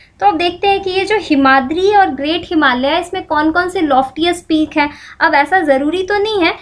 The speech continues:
कि जितने भी लॉफ्टीएस्ट पीक होंगे वो सब इंडिया में ही होंगे, नहीं, ऐसा बिल्कुल ही ज़रूरी नहीं है।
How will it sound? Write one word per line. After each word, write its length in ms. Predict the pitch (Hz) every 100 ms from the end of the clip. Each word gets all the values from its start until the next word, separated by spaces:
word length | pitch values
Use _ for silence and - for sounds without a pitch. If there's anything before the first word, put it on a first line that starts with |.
| - _
कि 200 | 370 392
जितने 420 | 302 320 349 370
भी 120 | 403 403
लॉफ्टीएस्ट 540 | 349 349 349 381 370
पीक 220 | 349 349
होंगे 240 | 370 370 359
वो 140 | 302
सब 220 | 320 339
इंडिया 320 | - 254 277 320
में 120 | 330
ही 160 | 320
होंगे, 400 | 339 311 294 294 - - -
नहीं, 240 | 269 226
ऐसा 260 | - 262 330
बिल्कुल 520 | 240 262 339 339 415
ही 140 | 415
ज़रूरी 400 | 349 277 254 233
नहीं 280 | 226 226 233
है। 340 | 262 415 -